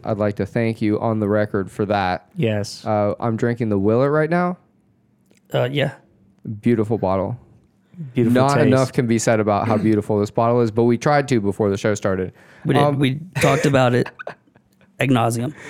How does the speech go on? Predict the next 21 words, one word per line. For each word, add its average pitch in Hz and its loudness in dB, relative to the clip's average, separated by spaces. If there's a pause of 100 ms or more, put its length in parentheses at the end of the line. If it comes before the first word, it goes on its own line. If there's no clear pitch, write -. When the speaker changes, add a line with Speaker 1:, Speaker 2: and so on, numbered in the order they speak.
Speaker 2:
And, 139 2
and, 135 4
Speaker 1:
And 147 0
<laughs> - -2
Speaker 2:
and 135 2
after 135 2
we 113 4
drink 110 -2
some 107 -2
of 104 0
this, 104 0
we're 104 0
gonna 101 0
have 101 -4
to 101 -4
try 104 -2
some 101 -4
Weller 101 0
twelve 98 -6
as - -12
well. 90 -8